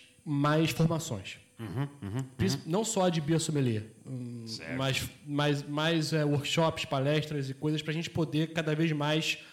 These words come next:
Speaker 1: difundir cultura cervejeira.
Speaker 2: Uhum.
Speaker 1: E isso é uma coisa que acho que é uma constante, talvez, aqui no teu podcast, né?
Speaker 2: É.
Speaker 1: Como é que a gente faz para as pessoas beberem cada vez mais cervejas diferentes?
Speaker 2: Exatamente.
Speaker 1: Né?
Speaker 2: Aliás,
Speaker 1: É.
Speaker 2: esse é o grande objetivo do podcast.
Speaker 1: Esse é o grande objetivo, exatamente. Então, assim,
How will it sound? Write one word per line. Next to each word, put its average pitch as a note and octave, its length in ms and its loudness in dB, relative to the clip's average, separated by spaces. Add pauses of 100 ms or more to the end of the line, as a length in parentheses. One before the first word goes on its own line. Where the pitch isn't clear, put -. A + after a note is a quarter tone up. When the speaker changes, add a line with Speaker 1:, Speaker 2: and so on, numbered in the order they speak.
(100)
Speaker 1:
difundir G3+ 500 4
cultura G3+ 320 2
cervejeira. D3+ 580 2
Speaker 2:
Uhum. A#2+ 360 0 (500)
Speaker 1:
E C#3 340 -2
isso E3 120 2
é - 20 2
uma G3+ 100 4
coisa G3 180 4
que G3+ 80 2
acho G3 100 2
que - 60 4
é G#3 40 4
uma G3 120 2
constante, G#3 800 2
talvez, F3+ 320 4
aqui F3+ 160 2
no F3+ 60 0
teu F#3 120 2
podcast, C#3+ 540 -2
né? C#3 100 -4 (160)
Speaker 2:
É. G2 120 -10 (680)
Speaker 1:
Como G3 240 4
é - 80 2
que - 100 -4
a B3+ 40 0
gente A3 240 2
faz D3 420 0
para G3+ 120 0
as F3+ 80 -2
pessoas E3 480 2
beberem E3 540 2 (100)
cada E3+ 180 2
vez G3+ 200 2
mais F3 180 2
cervejas E3+ 360 4
diferentes? F3 500 0
Speaker 2:
Exatamente. A2+ 400 -6 (380)
Speaker 1:
Né? C3+ 320 -6 (100)
Speaker 2:
Aliás, C3 220 -2
Speaker 1:
É. - 20 4
Speaker 2:
esse C#3 140 2
é - 20 6
o C#3+ 80 4
grande C3+ 240 2
objetivo A2+ 460 -4
do G2 80 -12
podcast. - 580 -16
Speaker 1:
Esse G3+ 180 0
é G3+ 40 6
o E3+ 40 4
grande E3+ 200 4
objetivo, F3 680 2
exatamente. D#3 460 -2
Então, G3 160 2
assim, G3+ 360 0